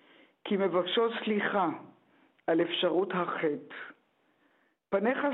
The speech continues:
סף, קטנים ממידותיי, אך מכילים אותי כולי בצהלה. אני נכנסת בם כבתולה בבוא העת.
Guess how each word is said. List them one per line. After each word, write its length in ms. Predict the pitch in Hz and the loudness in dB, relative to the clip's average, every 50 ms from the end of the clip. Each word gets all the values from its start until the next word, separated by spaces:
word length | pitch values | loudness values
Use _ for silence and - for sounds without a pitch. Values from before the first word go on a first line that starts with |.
| - - - | -2 -2 0
סף, 180 | 214 185 175 170 - - - - - - - - - - - - - - - - _ | 0 0 0 -2 -4 -8 -10 -10 -12 -12 -16 -20 -20 -20 -20 -20 -20 -20 -20 -20 _
קטנים 480 | - - - - 208 202 214 240 254 269 | -20 -4 -2 0 2 4 4 4 4 4
ממידותיי, 920 | 277 262 247 226 214 156 180 165 175 - - 208 214 220 220 220 220 - - 175 | 4 4 4 4 2 2 2 0 0 0 0 2 2 4 2 2 2 2 0 0
אך 120 | 170 - | 0 0
מכילים 500 | 175 175 175 - - 180 175 190 214 214 | 0 0 0 2 0 2 2 2 2 2
אותי 240 | 226 226 226 220 208 | 0 0 0 -2 -2
כולי 360 | 214 - 175 175 175 185 220 | 0 0 0 2 2 2 2
בצהלה. 640 | 226 196 175 160 - 190 180 170 165 160 151 139 135 131 131 - - - - _ _ _ _ _ _ _ _ _ _ _ _ _ _ _ _ _ - | 0 0 -2 -2 -2 -2 0 0 0 0 2 0 0 -2 -4 -6 -12 -18 -20 _ _ _ _ _ _ _ _ _ _ _ _ _ _ _ _ _ -4
אני 240 | 151 143 147 151 147 | -2 0 2 2 2
נכנסת 560 | 147 147 143 - 160 180 185 196 214 220 175 151 | 2 0 0 0 0 0 2 2 2 0 0 0
בם 220 | 156 170 170 170 175 170 | 0 0 2 2 0 -2
כבתולה 760 | - - 170 131 143 135 - - 151 147 151 170 185 202 214 220 - - - - _ _ _ _ _ _ _ _ _ _ _ _ - | -4 -4 -4 -2 -4 -4 -4 -4 -2 0 2 2 2 0 0 -4 -8 -14 -18 -20 _ _ _ _ _ _ _ _ _ _ _ _ -6
בבוא 400 | 202 160 135 127 151 156 156 160 | -4 -4 -2 0 0 2 2 2
העת. 420 | - - - 143 135 131 - - | 0 0 0 -2 -2 -4 -8 -14